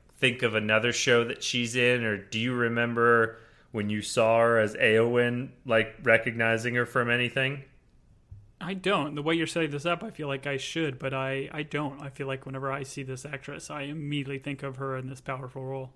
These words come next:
Speaker 1: Oh, no, this is definitely her signature role. At the time, I don't remember, like, watching her and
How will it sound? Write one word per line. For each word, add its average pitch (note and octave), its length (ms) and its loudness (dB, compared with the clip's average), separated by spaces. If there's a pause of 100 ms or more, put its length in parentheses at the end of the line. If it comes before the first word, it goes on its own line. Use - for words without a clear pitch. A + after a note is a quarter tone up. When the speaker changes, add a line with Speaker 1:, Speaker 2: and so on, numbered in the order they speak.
(120)
Speaker 1:
Oh, F3+ 200 10
no, D#3 260 6
this D#3+ 200 2
is C#3+ 120 -4
definitely C#3 580 4
her G#2 160 2
signature G#2+ 580 0
role. G2 480 2 (200)
At B2 180 4
the A#2+ 80 -2
time, B2+ 560 8
I G#2 160 6
don't G#2+ 320 2
remember, G2 680 0 (340)
like, G2 220 0
watching F#2+ 500 0
her F#2+ 540 0 (600)
and F2+ 640 0